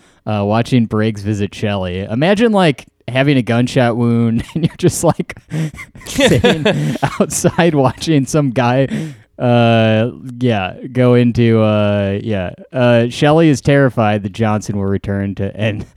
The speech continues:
Speaker 1: and kill her, but Briggs reassures her that he will take care of things.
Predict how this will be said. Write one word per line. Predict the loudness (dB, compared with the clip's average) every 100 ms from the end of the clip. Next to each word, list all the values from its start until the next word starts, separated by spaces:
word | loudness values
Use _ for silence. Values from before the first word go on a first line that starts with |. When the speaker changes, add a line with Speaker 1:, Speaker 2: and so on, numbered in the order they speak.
| -18 -18 -20 -4
Speaker 1:
and | -4 -2
kill | 0 2 2
her, | 0 -2 -2
but | -4 -2
Briggs | 2 2 2 0
reassures | 2 2 2 2 0 2
her | 0 2
that | 0 0
he | -2
will | -2
take | -2 -4 -2
care | -4 -4
of | -6
things. | -8 -8 -8 -10 -12